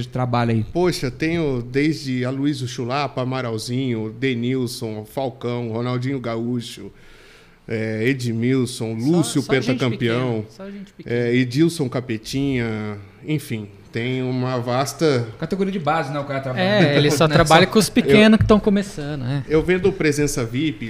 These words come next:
Speaker 2: redes sociais, ações de merchandising. É, por exemplo, você tem uma empresa e quer um garoto propaganda, um jogador de futebol como garoto propaganda, é,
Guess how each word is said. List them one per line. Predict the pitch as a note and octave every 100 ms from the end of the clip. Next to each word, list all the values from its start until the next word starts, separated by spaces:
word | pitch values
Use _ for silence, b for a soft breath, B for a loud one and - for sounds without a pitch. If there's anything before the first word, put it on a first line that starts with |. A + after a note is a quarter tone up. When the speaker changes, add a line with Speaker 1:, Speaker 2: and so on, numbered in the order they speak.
| G#2+
Speaker 2:
redes | B2 A#2+
sociais, | B2 A2 - A#2 B2+ B2 A2 G#2+ -
ações | A#2 - C3+ B2+
de | A#2
merchandising. | A#2 A2+ A2 G2+ G#2+ A#2 A2+ G#2 A2 - b b b b
É, | - A2 - - - -
por | B2
exemplo, | A#2+ B2
você | A#2+ A2+
tem | C3+
uma | C3
empresa | B2 A#2+ B2+ C#3+ B2+
e |
quer | B2 B2+ B2+ B2 A#2 B2+
um | B2
garoto | A#2+ B2 B2
propaganda, | B2+ B2 A2+ A#2 B2 A#2
um | A2
jogador | A2+ A2+ A2+
de | A2+
futebol | - A2+ A#2
como | A2+ A2
garoto | A2+ A2 A2
propaganda, | G#2+ G#2+ A2+ A#2 C3+ C#3+ C#3+ - b b b b -
é, | A#2 A2+